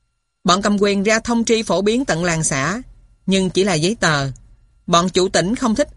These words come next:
bọn thương gia trục lợi. Và làm sao phải cưỡng bách người nông dân phải xây dã trồng tỉa như thế này, như thế kia để làm vừa lòng bọn thương gia cá mập. Bấy giờ phong trào thủ khoa huân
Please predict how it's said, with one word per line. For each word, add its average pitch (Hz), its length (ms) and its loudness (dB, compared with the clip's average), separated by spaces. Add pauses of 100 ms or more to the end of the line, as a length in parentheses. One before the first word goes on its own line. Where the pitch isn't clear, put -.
bọn 160 260 0
thương 196 200 0
gia 190 140 2
trục 180 180 -6
lợi. 135 300 -2 (540)
Và 190 200 2
làm 185 200 0
sao 220 280 4
phải 208 160 -2
cưỡng 196 240 0
bách 285 160 0
người 185 140 2
nông 196 200 0
dân 214 280 0
phải 180 360 0
xây 226 260 0
dã 190 420 0
trồng 185 220 0
tỉa 175 200 0
như 240 180 0
thế 247 140 0
này, 170 300 -2 (280)
như 233 160 2
thế 269 140 0
kia 220 300 0 (320)
để 170 140 2
làm 180 240 0
vừa 156 140 0
lòng 143 240 0
bọn 135 200 -2
thương 175 220 -2
gia 160 180 0
cá 165 160 -2
mập. 175 200 -2 (960)
Bấy 226 160 2
giờ 180 180 2
phong 175 220 -2
trào 139 360 -2 (100)
thủ 160 180 2
khoa 202 220 0
huân 190 320 0